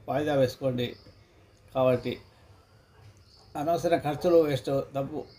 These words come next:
వృధా అవుతుంది. తప్పనిసరి పరిస్థితుల్లో చేయాలనుకున్నప్పుడు మాత్రము మీరు పని ప్రారంభించడానికి ముందు నువ్వులతో కూడిన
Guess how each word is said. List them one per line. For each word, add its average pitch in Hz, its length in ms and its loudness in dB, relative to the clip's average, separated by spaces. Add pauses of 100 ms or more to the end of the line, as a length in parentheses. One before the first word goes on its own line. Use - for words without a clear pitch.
వృధా 151 240 0
అవుతుంది. 123 360 -6 (1080)
తప్పనిసరి 185 520 -2
పరిస్థితుల్లో 170 360 2
చేయాలనుకున్నప్పుడు 151 800 0
మాత్రము 143 340 -4 (960)
మీరు 151 220 2 (720)
పని 165 240 0
ప్రారంభించడానికి 160 600 2
ముందు 147 160 -2 (100)
నువ్వులతో 170 400 2 (100)
కూడిన 147 200 -2